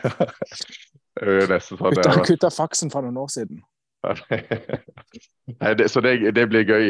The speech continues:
Speaker 1: eh, det,
Speaker 2: Ja.
Speaker 1: eh, trekninga kommer vi jo tilbake til neste gang, hvem, eh,
Speaker 2: Mm.
Speaker 1: hvem den heldige var. Og, og så, Broder, så takker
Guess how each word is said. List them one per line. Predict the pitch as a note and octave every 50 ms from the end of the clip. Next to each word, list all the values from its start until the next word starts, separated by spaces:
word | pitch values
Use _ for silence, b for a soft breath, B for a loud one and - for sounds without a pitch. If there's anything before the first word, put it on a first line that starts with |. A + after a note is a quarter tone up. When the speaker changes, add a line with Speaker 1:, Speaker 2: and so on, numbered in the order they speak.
| F2+
Speaker 1:
eh, | E2+ F2 E2+ E2+ E2+ F2 E2+ E2+
det, | E2 G2+ G#2 G#2+
Speaker 2:
Ja. | G#2 G2+ G2+ F#2+ F#2 F2+ F2 F2 E2+ F2 - G2+ - - _ _ _ _ _ - F#2 F#2
Speaker 1:
eh, | - _
trekninga | - - G2 - - - _ G#2 G#2+ G#2+ G#2 G#2 F#2+ F2 E2+ E2+ E2+ -
kommer | _ - F2+ F#2 G2 F#2
vi | F#2 F2+
jo | F2 F2 E2+ E2+ E2 _
tilbake | - F#2 F2 D#2+ C#2+ - - E2 D#2+ - - -
til | - F#2 F2
neste | E2+ - _ -
gang, | F2+ G#2 - F3+ D3+ B2 -
hvem, | - E2+ E2+ F2 F#2 F2 E2
eh, | E2+ E2 D#2+ E2+ -
Speaker 2:
Mm. | C#3 A2+ F2+ - _ _ _ _ _ _ _ _ _ _ _ _
Speaker 1:
hvem | - E2 E2 E2 F2 E2+ E2+
den | E2+ F2 E2
heldige | - D#2 E2 E2+
var. | F2 G2 C#3 D3 B2+
Og, | - - G2 G2 F#2+ - _ _ _ _ _ _ _
og | - -
så, | - G#2+
Broder, | F#2 G#2+ A#2 A2 F#2+ E2+
så | - - G2 G2 G2 F#2 F#2 _
takker | - - G#2+ - _ _ A2+